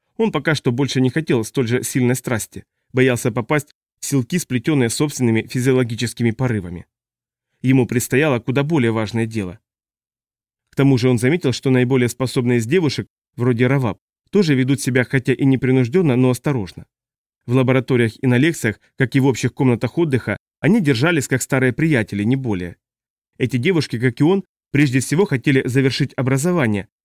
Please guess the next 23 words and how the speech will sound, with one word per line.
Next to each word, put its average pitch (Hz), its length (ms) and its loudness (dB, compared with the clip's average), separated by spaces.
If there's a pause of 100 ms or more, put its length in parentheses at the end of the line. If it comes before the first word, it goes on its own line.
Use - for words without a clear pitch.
(160)
начать 131 300 0
самостоятельную 131 840 2
исследовательскую 123 680 0
работу 123 440 -2 (240)
или 202 260 2
найти 143 300 0
такое 170 320 2
применение 131 520 2
своим 131 280 0
знаниям, 113 440 -2 (300)
которое 202 320 2
бы 143 140 2
их 147 180 -2
удовлетворило, 135 760 0 (240)
а 127 120 0
уж 127 140 -2
потом, 165 420 -2
если 131 240 -2
возникнет 131 420 -2
такая 120 280 -2
потребность, 120 540 -4 (220)
рожать 131 380 -2
детей. 113 380 -10